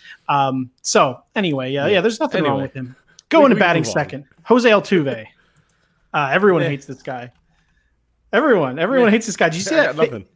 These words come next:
Speaker 1: did you see that fake tweet, uh, that they put out for, uh, Aroldis Chapman, telling him that he couldn't
Speaker 2: Oh,
Speaker 1: wait
Speaker 2: yeah.
Speaker 1: to, like, hit him? I couldn't re-, I, I wish I had it word for word here, but he was basically
Speaker 2: Uh,
Speaker 1: saying he can't wait for the, uh, he can't wait for the season to start because he has a, uh,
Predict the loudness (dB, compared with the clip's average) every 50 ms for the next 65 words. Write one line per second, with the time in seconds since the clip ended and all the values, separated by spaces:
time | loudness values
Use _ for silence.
0 | _ _ _ -8 -6 -4 -2 0 2 2 2 2 2 2 2 2 0 -6 -6 -4
1 | -2 -2 -2 -4 -8 -10 _ -2 0 0 0 0 0 -2 -4 -6 -8 -6 -4 -2
2 | 0 0 2 0 0 -2 -6 -4 -2 -2 0 0 0 -2 -2 -2 -4 -6 -8 -12
3 | _ _ _ -4 0 2 4 4 2 2 0 -4 -6 -6 -4 -2 -2 -2 -2 -4
4 | -6 -8 -8 -8 -12 _ _ _ _ _ _ _ _ _ _ -2 2 2 4 4
5 | 4 2 0 0 0 0 0 -2 -2 -2 -2 0 0 2 2 2 4 4 2 2
6 | 0 -2 0 0 0 0 -2 -2 -4 -2 0 0 0 0 2 0 0 0 0 0
7 | 0 0 0 0 -2 -4 -6 -6 -6 -6 -6 -4 -4 -4 -4 -4 -6 -4 -4 -4
8 | -4 -4 -6 -6 -6 -6 -8 -8 -8 -8 -6 -6 -4 -4 -6 -6 -8 -10 -8 -6
9 | -6 -4 -4 -4 -2 0 0 0 -2 -4 -6 -6 -6 -4 -4 -4 -2 -4 -4 -8
10 | -10 -18 -20 -20 -14 -8 -6 -4 0 2 2 2 2 2 2 2 2 2 0 -2
11 | 0 0 0 0 0 0 0 0 0 -2 -4 -6 -8 -12 _ -8 -4 -2 0 0
12 | 0 0 -2 -2 -4 -6 -6 -8 -6 -6 -6 -6 -6 -8 -6 -6 -6 -6 -6 -8
13 | -10 -10 -10 -8 -8 -8 -6 -6 -6 -6 -6 -8 -8 -8 -8 -8 -10